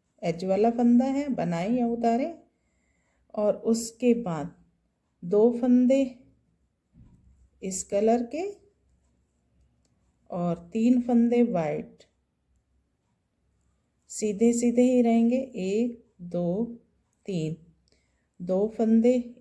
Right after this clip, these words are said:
इस कलर के, एक, दो। तो अब ये डिज़ाइन पूरा रिपीट होना शुरू हो जाएगा।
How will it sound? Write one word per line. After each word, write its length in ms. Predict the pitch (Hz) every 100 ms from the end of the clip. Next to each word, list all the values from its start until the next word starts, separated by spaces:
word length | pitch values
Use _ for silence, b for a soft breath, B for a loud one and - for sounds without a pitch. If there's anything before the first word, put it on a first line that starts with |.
| -
इस 180 | 180 180
कलर 400 | - 180 196 202 226
के, 80 | 277 330 _ _ _ _ _ _ _ _ _ _ _ _ _ _ _ _ _ _ _ -
एक, 480 | 185 190 240 240 _ _ _ _ _ _ _ _ _ _ _ _ _ _
दो। 560 | 175 175 180 151 123 - _ _ _ _ _ _ _ _ _ _ _ _ _ _ _ _ _ _ _ _ _ _ _ _ -
तो 60 |
अब 280 | - - 240
ये 160 | 277 302
डिज़ाइन 460 | 254 240 247 247 262
पूरा 360 | 254 233 254 277 269
रिपीट 420 | 220 220 233 233
होना 220 | 196 190 226
शुरू 320 | - 202 220
हो 160 | 220 151
जाएगा। 500 | - 135 120 -